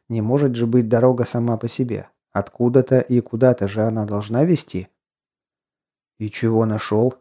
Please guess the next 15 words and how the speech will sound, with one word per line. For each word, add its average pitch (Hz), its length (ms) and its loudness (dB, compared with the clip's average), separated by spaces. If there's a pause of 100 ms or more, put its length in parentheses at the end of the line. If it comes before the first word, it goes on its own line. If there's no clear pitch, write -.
(220)
С - 120 -14
отчетливыми 170 680 2
нотками 147 440 2
сомнений 139 560 2
все-таки 127 540 -4
спросил 107 540 -4
Саныч. 95 520 -8 (1300)
«Что-то 190 500 0
непонятное», 170 840 2 (120)
признался 113 540 -2
я. 107 240 -2 (500)
«На 127 120 0
развалины 143 600 4
не 117 140 2
похоже, 135 600 0